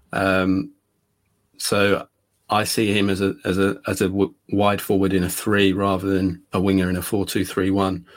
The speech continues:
and certainly rather than a, a winger in a four four two, for example. I, I don't see that. I don't think that works.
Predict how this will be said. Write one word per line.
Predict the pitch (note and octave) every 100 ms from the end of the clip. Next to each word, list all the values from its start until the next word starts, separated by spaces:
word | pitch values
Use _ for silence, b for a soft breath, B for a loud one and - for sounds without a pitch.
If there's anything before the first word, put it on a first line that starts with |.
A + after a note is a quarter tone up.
| B B B B B -
and | F#2+
certainly | - G#2 F#2+
rather | G2 G2+ G2 F#2+
than | F#2+
a, | F#2+ - _ _ -
a | G2
winger | G2+ F#2+ F#2
in |
a | F#2+ - _ -
four | - A#2 G#2+ F#2+ G2 - -
four | - A2 G2 F#2 F2 -
two, | - A2+ F2+ F2 _ _ _ _
for | - -
example. | G2 F2 E2+ -
I, | A1+ - -
I |
don't | - G2 -
see | - G2+ F#2+
that. | E2+ - F2
I | -
don't | G#2+ F2+
think | - F2+
that | - G2
works. | G2+ - - -